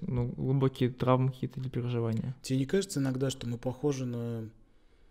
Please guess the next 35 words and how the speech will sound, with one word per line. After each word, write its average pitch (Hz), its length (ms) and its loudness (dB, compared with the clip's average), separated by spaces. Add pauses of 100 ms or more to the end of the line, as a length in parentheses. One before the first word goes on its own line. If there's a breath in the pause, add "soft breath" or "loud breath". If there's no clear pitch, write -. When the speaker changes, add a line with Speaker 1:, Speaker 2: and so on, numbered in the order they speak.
(600)
Speaker 2:
тех, - 360 -2 (140)
э, 117 280 -4
пацанов, 135 560 0
самоучек 127 760 -4
на 123 220 -6
гитаре 117 460 -2
со - 140 -10
двора? 113 480 -4 (460)
Speaker 1:
Ну, 143 160 8
я 139 160 10
так 131 240 4
и, 131 480 6
я 127 100 4
так 123 220 -2
и 123 40 2
думаю, 127 260 0
что - 180 -2
я 123 60 0
самоучка, 123 840 -2
Speaker 2:
Да, 117 320 -2
Speaker 1:
пацан, 131 320 0
Speaker 2:
что 127 40 -8
Speaker 1:
пацан 131 260 0
со - 100 -10
двора, 120 340 0
ну, 131 120 2
так - 200 2
и 117 40 0
есть. 123 280 0 (120)
Speaker 2:
Так - 160 -8
там 135 160 0
Speaker 1:
Я, 135 100 12
я, 135 160 12
я, 135 140 10
я 131 60 6